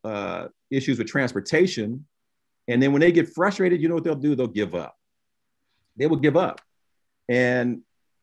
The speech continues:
I think it's a time that this, this type of opportunity for the Hampton University model, those type of resources being expended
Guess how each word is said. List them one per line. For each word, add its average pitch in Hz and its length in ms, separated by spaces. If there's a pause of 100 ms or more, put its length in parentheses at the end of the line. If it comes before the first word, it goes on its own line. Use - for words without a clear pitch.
(120)
I 160 120
think 208 220
it's 151 100
a 139 40
time 156 460
that 139 300
this, 165 320
this 175 140
type 160 220
of - 160
opportunity 127 540
for 117 140
the 98 260
Hampton 120 380
University 113 500
model, 98 460 (480)
those 214 400
type 170 260
of 131 80
resources 139 560
being 127 300
expended 123 600